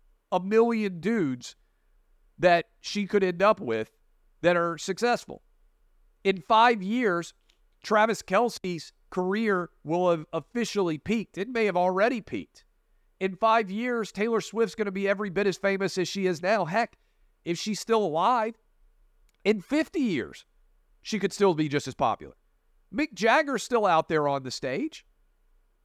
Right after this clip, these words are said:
There's no reason she couldn't continue to, tr-, uh, the Rolling Stones still tour and sell out stadiums. There's no reason Taylor Swift couldn't be selling out stadiums in fifty years if she's still alive and healthy enough to do it.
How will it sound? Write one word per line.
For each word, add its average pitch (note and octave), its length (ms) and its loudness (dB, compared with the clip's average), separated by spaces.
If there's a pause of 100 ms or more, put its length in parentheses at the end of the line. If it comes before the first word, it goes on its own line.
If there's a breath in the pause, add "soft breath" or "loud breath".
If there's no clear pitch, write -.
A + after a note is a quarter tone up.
(480)
There's A#3+ 200 4
no C4+ 120 4
reason A#3 400 -2
she A#3 200 -6
couldn't - 340 -2
continue F#3+ 520 -2
to, D#3+ 100 -2
tr-, E3+ 280 -4
uh, E3 160 2
the D3+ 120 -6
Rolling A3+ 320 2
Stones F#3 380 -2
still G3+ 240 0
tour G#3 360 0
and E3 120 -4
sell G3 240 2
out E3 120 2
stadiums. F#3+ 580 -4 (1120)
There's A3+ 200 4
no C4+ 120 4
reason G#3+ 440 -2
Taylor G3 340 0
Swift A3 400 0
couldn't G3 260 0
be F#3 120 -2
selling F3+ 400 0
out E3 140 0
stadiums F#3 600 -2 (420)
in F#3+ 140 -2
fifty G#3+ 400 -4
years G#3 480 -2
if C3 120 -4
she's E3+ 200 -4
still F#3 220 4
alive E3 460 4
and D#3 100 -2
healthy F3 340 0
enough E3+ 240 -2
to F3 80 -2
do F#3+ 260 2
it. - 100 -10